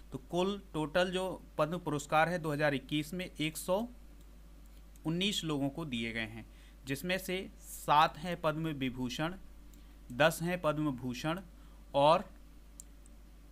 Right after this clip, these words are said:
एक सौ दो हैं पद्मश्री। एक बात पद्मश्री के बारे में और जान लेते हैं कि ये पद्मश्री जो है,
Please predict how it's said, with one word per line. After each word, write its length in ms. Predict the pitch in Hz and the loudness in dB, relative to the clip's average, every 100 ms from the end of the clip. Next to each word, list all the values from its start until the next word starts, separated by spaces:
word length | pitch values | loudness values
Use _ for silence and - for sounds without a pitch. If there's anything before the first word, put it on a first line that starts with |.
| - 156 | -6 -4
एक 160 | 165 | -2
सौ 160 | - 190 | -2 -2
दो 240 | 139 170 | 0 0
हैं 300 | 151 139 185 - | 2 -2 -4 0
पद्मश्री। 600 | 143 151 165 - 110 92 - - - - - - - | 0 2 -4 -6 -6 -8 -14 -20 -20 -20 -20 -12 -2
एक 160 | 175 180 | 0 6
बात 240 | 202 208 | 4 6
पद्मश्री 480 | 202 196 196 - 196 | 2 2 -2 -4 -2
के 120 | 196 | 0
बारे 200 | 185 160 | 4 4
में 120 | 170 | 2
और 180 | 175 165 | 2 2
जान 180 | 170 151 | 2 2
लेते 220 | 123 123 | 0 -2
हैं 160 | 131 165 | -4 -4
कि 120 | 180 | -4
ये 140 | 170 | -4
पद्मश्री 600 | 185 175 180 196 - 185 | 0 0 0 -2 -4 -6
जो 140 | 160 139 | -2 -2
है, 240 | 143 185 | -2 -6